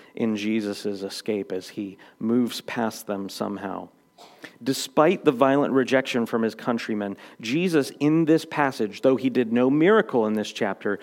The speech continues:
does display his glory in Nazareth.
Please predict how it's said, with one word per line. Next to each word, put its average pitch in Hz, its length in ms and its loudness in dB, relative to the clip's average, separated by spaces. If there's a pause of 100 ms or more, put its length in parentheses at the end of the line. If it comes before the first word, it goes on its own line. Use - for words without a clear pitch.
(260)
does 160 380 6
display 143 480 2
his 131 220 -2
glory 120 500 2 (260)
in 110 260 0
Nazareth. 107 600 -2